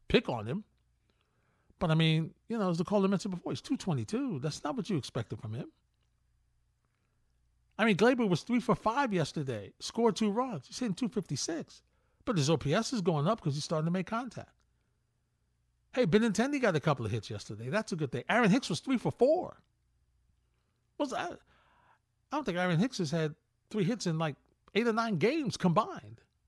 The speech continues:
He was oh for twenty-five, oh for twenty-six or something of that, that nature. And Trevino with catchers, two sixty-eight. Listen, if I told you at the beginning of the year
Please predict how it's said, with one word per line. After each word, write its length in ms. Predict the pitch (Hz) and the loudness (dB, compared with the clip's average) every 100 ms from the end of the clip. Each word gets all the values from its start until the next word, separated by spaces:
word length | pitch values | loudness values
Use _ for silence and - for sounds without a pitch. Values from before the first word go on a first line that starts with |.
| _ _ - | _ _ -8
He 120 | 269 | -4
was 120 | 165 139 | -2 2
oh 220 | 196 254 | 2 4
for 160 | 170 | -2
twenty-five, 720 | 131 - 190 170 - 160 226 139 | -4 -4 -4 -2 -2 0 0 0
oh 140 | 196 | -4
for 120 | 185 | -4
twenty-six 580 | 143 196 135 - 190 - | -8 -6 -6 -6 -8 -8
or 40 | |
something 280 | 185 214 226 | -10 -10 -8
of 100 | 214 | -8
that, 180 | 214 262 _ _ _ - | -8 -12 _ _ _ -10
that 160 | 233 233 | -8 -6
nature. 400 | 285 - 320 - _ _ _ _ _ _ _ _ _ _ _ _ _ _ _ _ _ _ - | -8 -8 -12 -14 _ _ _ _ _ _ _ _ _ _ _ _ _ _ _ _ _ _ -4
And 140 | 240 | 2
Trevino 320 | 226 214 277 254 | 4 4 4 2
with 140 | 214 | 2
catchers, 360 | 277 269 233 - | 2 0 -2 0
two 140 | 254 | -2
sixty-eight. 580 | - 233 269 277 330 - _ _ _ _ _ _ _ _ _ _ _ _ _ - | -2 -2 -2 -4 -6 -10 _ _ _ _ _ _ _ _ _ _ _ _ _ 2
Listen, 300 | 214 131 - _ _ _ _ _ _ _ _ _ _ _ _ _ _ _ - _ _ - | 2 2 -8 _ _ _ _ _ _ _ _ _ _ _ _ _ _ _ -20 _ _ -2
if 140 | 151 | 4
I 120 | 233 | 4
told 300 | 247 226 185 | 6 6 6
you 100 | 190 | 6
at 60 | 156 | 4
the 60 | |
beginning 280 | 135 147 175 | 2 0 2
of 60 | 160 | 0
the 80 | 147 | 0
year 240 | 127 | -2